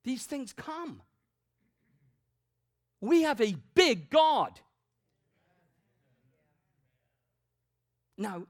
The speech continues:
look, I understand if your income decreases, you may have to moderate the amount that you give.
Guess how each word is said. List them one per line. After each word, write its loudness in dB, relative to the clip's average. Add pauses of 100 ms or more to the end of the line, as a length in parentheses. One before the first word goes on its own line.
look, -14 (560)
I -14
understand -16 (760)
if -8
your -12
income -8
decreases, -16 (520)
you -4
may -4
have -12
to -8
moderate -8 (120)
the -12
amount -12
that -18
you -10
give. -12